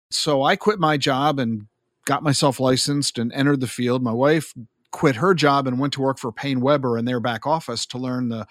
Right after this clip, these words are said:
operational side of the business. And we started our own little financial planning firm back in nineteen eighty-six with that exact premise. Let's teach people what we've learned.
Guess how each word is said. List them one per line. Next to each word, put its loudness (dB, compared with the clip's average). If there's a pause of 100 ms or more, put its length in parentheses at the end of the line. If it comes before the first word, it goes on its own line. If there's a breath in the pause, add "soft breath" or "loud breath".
(180 loud breath)
operational -2
side -6
of -12
the -12
business. -8 (380 loud breath)
And -4
we 0
started 2
our 4
own 2
little 4
financial -4
planning 0
firm -2
back -2
in -2
nineteen -2
eighty-six -4 (100)
with 0
that 6
exact 0
premise. 0
Let's -4
teach -4
people -2
what -2
we've -6
learned. -6